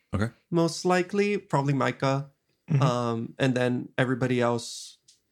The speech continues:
Speaker 2: pairs off with one of the other bots, and then we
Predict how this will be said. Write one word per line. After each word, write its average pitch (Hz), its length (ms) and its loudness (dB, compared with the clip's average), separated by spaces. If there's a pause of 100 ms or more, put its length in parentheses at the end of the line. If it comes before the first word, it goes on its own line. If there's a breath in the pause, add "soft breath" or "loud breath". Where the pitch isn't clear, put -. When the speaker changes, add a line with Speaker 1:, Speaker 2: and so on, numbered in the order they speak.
(280)
Speaker 2:
pairs 123 260 0
off 120 320 -2
with 123 500 -4 (680)
one 135 160 2
of 120 80 -2
the 127 140 0
other 131 160 2
bots, 139 500 -2
and 123 180 0
then 131 160 2
we 127 220 -2